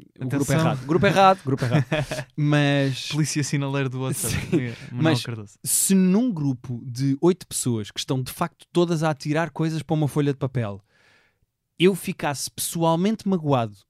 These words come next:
Speaker 1: de cada punchline que não entra ou que não tem reação, epá, eu não tinha aguentado quatro anos, eu acho que tinha aguentado muito menos.
Speaker 2: <laughs>
Speaker 1: É, é natural num processo criativo de oito pessoas,
Speaker 2: Claro.
Speaker 1: epá, eu atirar imenso barro que não cola na parede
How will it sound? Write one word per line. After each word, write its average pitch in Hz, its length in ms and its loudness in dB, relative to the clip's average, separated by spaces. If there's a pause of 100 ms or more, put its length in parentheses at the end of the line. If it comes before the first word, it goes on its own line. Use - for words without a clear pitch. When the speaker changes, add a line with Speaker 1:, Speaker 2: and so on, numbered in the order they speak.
(100)
Speaker 1:
de 120 240 -8 (100)
cada 175 240 2
punchline 156 600 0
que 143 120 -10
não 143 220 0
entra 139 240 0
ou 127 60 -4
que - 80 -12
não 139 100 -4
tem 139 160 -2
reação, 127 640 -2 (400)
epá, 120 360 -6
eu 131 120 -6
não 131 100 -4
tinha 131 160 -6
aguentado 131 320 -4
quatro 127 300 -4
anos, 113 140 -4
eu 120 80 -2
acho 110 100 -6
que - 40 -14
tinha 117 100 -4
aguentado 117 340 -4
muito 120 200 -4
menos. 123 260 -2
Speaker 2:
<laughs> - 40 -10
Speaker 1:
É, 156 400 0
é 170 40 4
natural 165 500 0
num 147 140 -2
processo 147 360 -4
criativo 139 460 -2
de 120 80 -2
oito 127 140 -2
pessoas, 120 640 -8 (280)
Speaker 2:
Claro. 117 320 -10 (260)
Speaker 1:
epá, - 440 -6 (240)
eu 165 160 4
atirar 170 460 0
imenso 175 960 4
barro 180 480 2
que - 140 -2
não 208 140 4
cola 208 260 2
na 208 100 2
parede 185 360 2